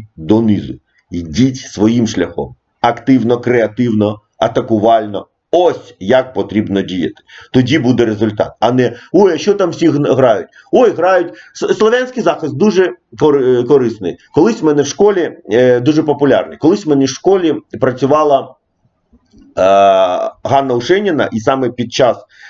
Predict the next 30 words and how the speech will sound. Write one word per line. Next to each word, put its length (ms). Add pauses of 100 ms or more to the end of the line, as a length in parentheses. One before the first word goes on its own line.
коли 160
вона 160
працювала 480
в 80
моїй 160
школі, 260
вона 200
стала 300
чемпіонкою 1000 (200)
світу 460
серед 260
жінок. 280 (420)
І 60
потім 300
я 80
писав 400
книжку, 420
вона 200
і 60
зараз 420
є, 260 (220)
єдине, 320
що 180
російською, 760 (360)
а, 800 (120)
як 220
вона 140
стала 260
чемпіонкою 520
світу. 320